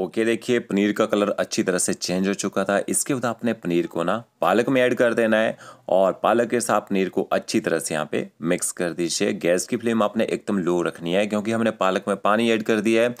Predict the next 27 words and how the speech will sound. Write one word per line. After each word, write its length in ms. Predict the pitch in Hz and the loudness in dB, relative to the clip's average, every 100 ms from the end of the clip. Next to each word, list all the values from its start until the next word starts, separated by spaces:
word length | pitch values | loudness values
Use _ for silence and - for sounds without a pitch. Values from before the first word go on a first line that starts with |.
| - - - - | -16 -20 -10 -2
जब 160 | 117 | 2
पालक 260 | 117 113 117 | 4 4 2
की 120 | 117 | 0
ग्रेवी 260 | 98 95 101 | 2 2 2
पतली 300 | 98 92 95 | -2 -2 0
हो 40 | |
जाती 240 | 92 85 95 | 0 0 -2
है 60 | |
ना, 80 | 113 | -2
तो 160 | 107 104 | -4 -6
छींटे 320 | - 85 82 | -6 -6 -4
मारना 260 | 80 80 | -4 -4
शुरू 240 | 85 - 110 | -4 0 0
कर 160 | 107 104 | 0 0
देती 340 | 107 101 107 | 0 0 0
है। 220 | 110 117 - - - - | 0 -2 -8 -20 -14 0
और 160 | 90 92 | 2 4
लो 220 | 107 139 | 2 2
फ्लेम 280 | 139 127 123 | 0 0 0
में 120 | 120 | 0
पालक 380 | 95 87 92 - | 0 0 0 -2
पनीर 200 | 87 87 | -2 -2
को 160 | 85 90 | -2 -2
ना 160 | 104 - | -2 -4
अच्छी 260 | - - | -6 -4
तरह 180 | 82 76 | -4 -4
से 240 | - 98 | -4 -6